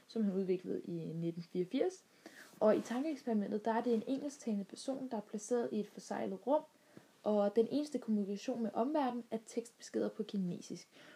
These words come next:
Og hertil der har personen tekniske anvisninger på, hvordan beskederne skal skrives, så det for en person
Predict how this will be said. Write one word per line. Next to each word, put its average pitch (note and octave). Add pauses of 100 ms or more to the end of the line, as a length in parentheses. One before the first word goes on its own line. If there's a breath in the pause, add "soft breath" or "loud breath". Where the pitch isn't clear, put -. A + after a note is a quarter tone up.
(160 loud breath)
Og A#3
hertil B3
der A3+
har A3
personen A3
tekniske A#3 (120)
anvisninger G#3+
på, C#4
hvordan A3+
beskederne A3+
skal G#3+
skrives, F#3 (300 loud breath)
så A3
det G#3+
for G#3
en F#3+
person A3+